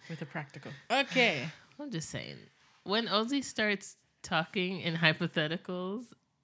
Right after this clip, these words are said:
Speaker 2: I don't know what standard we're <laughs> living by. So she's just like, "Well, I wasn't going by those rules.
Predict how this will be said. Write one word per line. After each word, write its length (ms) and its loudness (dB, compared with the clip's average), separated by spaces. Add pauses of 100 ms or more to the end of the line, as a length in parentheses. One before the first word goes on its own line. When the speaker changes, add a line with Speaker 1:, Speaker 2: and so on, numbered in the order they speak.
(120)
Speaker 2:
I 140 8
don't 260 2
know 240 4
what 260 0
standard 680 0
we're 260 0
<laughs> 60 -10
living 300 4 (280)
by. 100 2 (920)
So 160 0
she's 300 -6
just 240 -6
like, 400 -4 (720)
"Well, 100 -2
I 60 -2
wasn't 300 -4
going 240 -4
by 200 -4
those 320 -6
rules. 420 -10